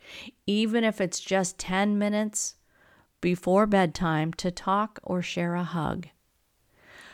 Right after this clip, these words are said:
Another story I'll share with you. One of my spouses was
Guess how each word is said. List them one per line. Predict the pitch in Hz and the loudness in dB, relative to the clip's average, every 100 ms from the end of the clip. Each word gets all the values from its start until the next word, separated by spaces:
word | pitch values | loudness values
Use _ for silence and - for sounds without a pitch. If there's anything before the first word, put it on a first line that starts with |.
| - _ _ | -20 _ _
Another | - 185 196 208 202 185 | 0 2 6 6 4 2
story | - 180 170 165 | 4 6 6 6
I'll | 147 | 6
share | 147 - 160 151 | 4 2 0 0
with | 151 147 160 | -2 -4 0
you. | 160 175 202 - _ _ - - - - - _ | 0 0 -2 -10 _ _ -20 -20 -20 -20 -20 _
One | 165 170 180 196 | 0 4 4 4
of | 190 185 | 2 0
my | 175 175 175 185 | 2 4 4 2
spouses | - - 165 156 - 143 151 160 - - | 0 4 4 4 0 2 2 0 -4 -6
was | 170 165 160 160 156 | 0 2 2 2 -4